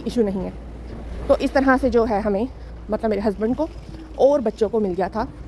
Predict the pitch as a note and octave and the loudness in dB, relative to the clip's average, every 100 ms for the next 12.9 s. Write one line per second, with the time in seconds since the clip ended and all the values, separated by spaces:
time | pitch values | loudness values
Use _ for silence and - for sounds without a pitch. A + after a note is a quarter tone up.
0 | - - - - - - - - F#3+ F#3 | -16 -16 -16 -16 -16 -16 -12 -4 0 2
1 | A3 A3+ - F3+ G3 - - - - - | 2 2 -2 -6 -8 -16 -18 -18 -16 -18
2 | - B3+ C#4 D4+ F4 C4+ A3 - - - | -2 4 6 6 4 2 0 -2 -14 -20
3 | - - C4 F#3 - - - - - - | -6 2 2 0 -12 -16 -18 -18 -18 -18
4 | - - - - - - C4 D4 B3+ C#4+ | -18 -18 -18 -16 -16 -2 2 6 6 4
5 | G4 D4 C#4 D4+ - D#4+ F4 E4 D4 C#4+ | 2 2 2 0 -2 -2 0 4 4 4
6 | D4+ C#4+ C4+ F#3+ E3+ - - - - - | 2 2 2 2 -2 -10 -16 -18 -18 -18
7 | - - - G3+ A3+ A#3 B3+ A#3+ A3+ B3+ | -16 -16 -8 2 4 4 2 2 2 0
8 | A#3+ - - A#3 A#3+ - - - F4 - | 0 0 2 2 0 -8 -16 -16 -18 -18
9 | - - - - A3 A3 A#3+ G#3 A#3+ A#3+ | -18 -18 -8 0 4 4 4 2 2 2
10 | A3 - G3+ G#3 B3 G#3+ - - G3 - | 2 2 2 2 2 0 -6 -4 -6 -6
11 | - G#3+ F#3+ F#3+ - G3+ F#3 E3 - - | -6 -4 -2 -4 -4 -2 -4 -8 -8 -2
12 | G3 G3 F#3 F#3+ F3 F3+ - F3 | -2 0 0 0 0 -2 -4 -8